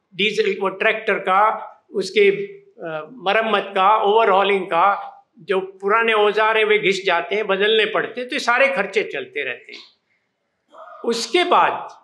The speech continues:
जिस दिन फसल आती है उस दिन किसान की प्रतीक्षा करने का धैर्य समाप्त हो जाता है। उसके बस का नहीं रहता कि मैं एक दिन बाट देखूं।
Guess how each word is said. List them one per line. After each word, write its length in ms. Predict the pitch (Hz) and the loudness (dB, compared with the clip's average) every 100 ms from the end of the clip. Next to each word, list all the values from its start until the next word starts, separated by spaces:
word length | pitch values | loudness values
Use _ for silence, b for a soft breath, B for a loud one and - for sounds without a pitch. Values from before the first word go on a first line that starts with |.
| _ _ _ | _ _ _
जिस 360 | 131 214 220 202 | -4 -4 -2 -2
दिन 220 | 294 330 | 0 0
फसल 400 | 269 226 269 233 | -2 -2 2 2
आती 340 | 196 - 214 | 2 0 -4
है 300 | 143 110 - _ _ _ _ _ _ _ - | -4 -8 -16 _ _ _ _ _ _ _ -4
उस 160 | 226 | -2
दिन 380 | 202 196 302 294 | 0 0 0 0
किसान 540 | - 226 226 226 226 226 | -2 2 4 4 2 -2
की 160 | 277 | -4
प्रतीक्षा 760 | 285 226 214 254 254 254 254 262 | -2 -4 -4 -4 -4 0 2 2
करने 460 | 247 226 226 233 | 2 0 2 0
का 160 | 233 254 | 2 0
धैर्य 460 | 156 170 208 247 | 0 0 2 2
समाप्त 480 | 240 220 214 208 180 | 2 2 2 0 -2
हो 80 | 170 | -6
जाता 340 | 143 113 - | -6 -6 -10
है। 60 | - _ _ _ _ _ _ _ _ _ _ - | -20 _ _ _ _ _ _ _ _ _ _ -8
उसके 280 | 208 202 247 | -4 0 2
बस 220 | 226 226 | 2 2
का 140 | 254 | 2
नहीं 200 | 254 285 | 4 4
रहता 300 | 247 233 247 | 4 4 2
कि 140 | 247 240 | 2 2
मैं 120 | 233 | 4
एक 220 | 240 240 | 2 2
दिन 160 | 240 202 | 0 2
बाट 200 | 180 170 | 2 2
देखूं। 420 | - 139 - | -2 -6 -8